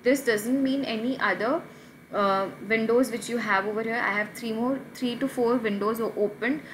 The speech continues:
but then it will not take me to that window. It will take me to the Excel window only. Then I have control enter, which is, um, basically, this is very interesting. Now suppose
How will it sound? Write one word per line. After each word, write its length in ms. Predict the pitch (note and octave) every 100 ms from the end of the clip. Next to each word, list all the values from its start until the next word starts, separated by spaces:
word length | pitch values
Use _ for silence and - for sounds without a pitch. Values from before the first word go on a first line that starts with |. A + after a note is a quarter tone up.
| - -
but 260 | B3 A3+ G#3
then 200 | A#3+ C4+
it 100 | C#4
will 120 | C4+
not 280 | A#3+ C#4+ -
take 200 | G#3+ A3+
me 140 | A#3
to 120 | C4
that 340 | G#3 G3 A#3 A#3+
window. 240 | A#3 C#4+
It 180 | E4 C4
will 120 | C4
take 260 | A#3+ G#3 A3
me 120 | A#3
to 140 | A3 G3+
the 200 | A#3+ E4+
Excel 440 | F#3 - - A3+ A#3
window 400 | F#3+ F3+ A3+ B3+ E3
only. 480 | E3+ E3+ F#3 A3 C#3+ - - - - - - -
Then 220 | A3+ G#3+
I 60 | A#3+
have 340 | C4 A#3 C#4
control 420 | A3+ G#3+ G#3 G3+ A#3
enter, 460 | F#3 F#3 F#3 C4+ F4 - - - -
which 200 | A3+ -
is, 220 | C#4+ F#4+ - - - -
um, 840 | A3 A3 G#3+ A3 A3 A3 A3 G#3+ - - -
basically, 680 | A3 B3+ B3+ C4+ D4 E4+ F4+ - - - - - - - -
this 180 | B3 C#4
is 100 | D#4
very 240 | D4 C#4+
interesting. 680 | D#4 C4 G3+ G3 - F#3+ E3 - - - - - - - - - -
Now 280 | C4 C#4 F#4+
suppose 520 | D4 B3 G#3 C4+